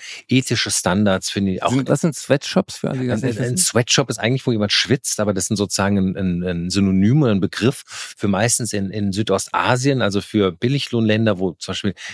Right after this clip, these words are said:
Speaker 1: Textilien unter unmenschlichen Bedingungen genäht werden, kleine,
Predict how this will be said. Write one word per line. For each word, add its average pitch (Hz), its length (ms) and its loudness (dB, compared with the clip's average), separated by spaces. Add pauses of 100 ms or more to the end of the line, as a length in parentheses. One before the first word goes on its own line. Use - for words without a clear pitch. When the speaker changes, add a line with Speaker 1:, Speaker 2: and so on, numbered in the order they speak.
Speaker 1:
Textilien 117 560 2
unter 107 240 0
unmenschlichen 107 640 2
Bedingungen 104 360 2
genäht 98 300 2
werden, 95 220 0
kleine, 113 560 0